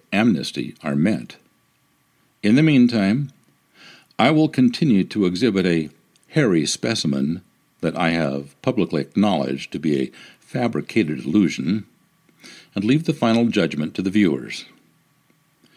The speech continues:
If one should detect a rotting odor coming from the corner of the coffin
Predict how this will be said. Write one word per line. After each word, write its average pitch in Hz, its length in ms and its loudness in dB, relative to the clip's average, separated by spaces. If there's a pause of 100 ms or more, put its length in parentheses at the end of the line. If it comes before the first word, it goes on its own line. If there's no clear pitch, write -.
(280)
If 82 220 -6
one 80 180 0
should 101 180 -4
detect 92 640 -4
a 82 100 -4
rotting 80 420 0
odor 131 420 -4 (280)
coming 107 300 0
from 110 180 -4
the 95 80 -2
corner 117 540 0
of 110 80 -4
the 110 80 -4
coffin 123 540 -8